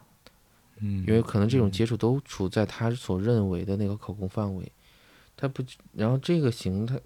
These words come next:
Speaker 2: 形式就是，就有点像是那个，呃，再次，再次确认一样。
Speaker 1: 怎么讲？
Speaker 2: 嗯，就像他需要，呃，因为父母可能没有想着要就是影响着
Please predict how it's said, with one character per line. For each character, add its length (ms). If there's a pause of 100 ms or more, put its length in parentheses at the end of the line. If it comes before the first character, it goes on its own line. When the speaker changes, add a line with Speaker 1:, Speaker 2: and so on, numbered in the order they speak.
(120)
Speaker 2:
形 300
式 240
就 180
是， 80
就 160
有 160
点 160
像 160
是 220
那 120
个， 320 (800)
呃， 340 (140)
再 180
次， 240 (140)
再 260
次 160
确 220
认 220
一 180
样。 120 (1900)
Speaker 1:
怎 80
么 120
讲？ 340 (800)
Speaker 2:
嗯， 280
就 100
像 420
他 120
需 160
要， 320 (880)
呃， 340
因 140
为 60
父 240
母 160
可 160
能 180 (340)
没 240
有 120
想 300
着 100
要 160 (240)
就 160
是 200
影 280
响 280
着 120